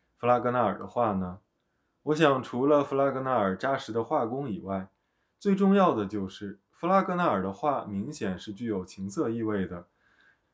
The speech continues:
是享乐主义的。可是他在这种放纵的欢愉当中，加入了童话的色彩，让人从中看到喜悦，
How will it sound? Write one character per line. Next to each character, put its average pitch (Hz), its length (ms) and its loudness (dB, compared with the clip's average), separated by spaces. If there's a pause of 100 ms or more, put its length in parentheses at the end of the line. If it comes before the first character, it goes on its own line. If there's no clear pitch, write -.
是 - 180 -6
享 92 320 -4
乐 165 160 2
主 95 220 -8
义 92 120 -8
的。 - 180 -18 (480)
可 147 140 2
是 196 160 -2
他 196 160 6
在 190 160 4
这 190 140 -2
种 117 160 -2
放 165 280 0
纵 147 200 -2
的 113 100 -2
欢 165 260 -4
愉 104 140 -2
当 98 240 -2
中， 101 300 -4 (360)
加 180 240 2
入 180 140 4
了 117 100 4
童 98 280 -8
话 - 180 -6
的 101 100 -6
色 98 200 -8
彩， - 260 -16 (480)
让 156 180 2
人 156 100 2
从 127 220 -4
中 151 140 0
看 156 220 -4
到 127 120 0
喜 95 320 -8
悦， 117 300 -4